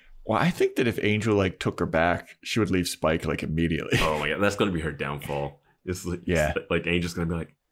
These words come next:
Speaker 2: "Drusilla, I love you." And she's gonna, like, let go of Buffy's throat at that moment.
Speaker 1: Yep.
Speaker 2: Yeah.
Speaker 1: Um, that's the episode. That is it for What's My Line Part Two. Thank you for listening, everybody.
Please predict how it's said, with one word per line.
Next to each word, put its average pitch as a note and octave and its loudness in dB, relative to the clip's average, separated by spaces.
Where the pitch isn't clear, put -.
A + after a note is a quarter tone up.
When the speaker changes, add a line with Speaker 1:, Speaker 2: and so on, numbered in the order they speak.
Speaker 2:
"Drusilla, A2 -6
I E2 -2
love G2 -2
you." D#2 -4
And C#2+ -4
she's D#2 -8
gonna, D2 -4
like, D#2+ -2
let D#2 -4
go D2 0
of C2 -8
Buffy's C#2 -8
throat C2+ -6
at A#1+ -8
that B1+ -8
moment. C#2+ -8
Speaker 1:
Yep. F2 -2
Speaker 2:
Yeah. - -14
Speaker 1:
Um, D3 4
that's B2+ 2
the E3+ 2
episode. A#2 4
That A2 6
is A2+ 0
it D#3+ 2
for B2 2
What's C3 0
My B2 4
Line B2 2
Part - 0
Two. D#3+ 4
Thank A#2+ 0
you A2+ 0
for F#2+ -4
listening, C3+ 2
everybody. A2+ 2